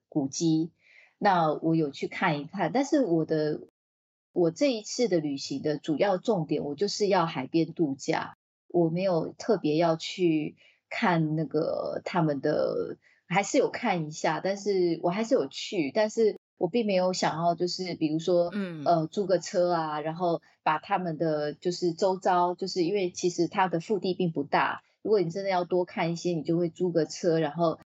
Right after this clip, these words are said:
Speaker 1: 多去一些景点，但是这次我们并不想，我就是想要好好的享受度假饭店，然后好好的就是休息这样子，所以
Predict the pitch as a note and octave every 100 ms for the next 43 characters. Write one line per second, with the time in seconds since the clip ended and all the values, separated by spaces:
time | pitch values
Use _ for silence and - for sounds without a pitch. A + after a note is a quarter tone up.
0 | _ F#3+ F#3+ - G#3 F3+ F3 E3 - C#3+
1 | C#3+ D#3 A2+ G3 G#3 G#3 A3 F#3+ G3+ E3+
2 | C#3+ C3+ E3+ E3 F3 - - - D#3+ F#3
3 | G3 G#3 D3+ D3 E3 D#3+ E3 D#3+ C#3+ D#3
4 | - C3+ - E3 D3 - _ _ - F3
5 | E3+ D#3+ E3 D3+ C#3+ D#3 - D#3 E3 E3+
6 | D#3+ D3+ - _ _ - D#3+ E3 D3+ D3
7 | E3 - F3 E3 F3 D#3+ D3+ - - -
8 | D#3+ E3 - - - - D#3+ - - -
9 | - F3+ F#3+ E3+ D#3+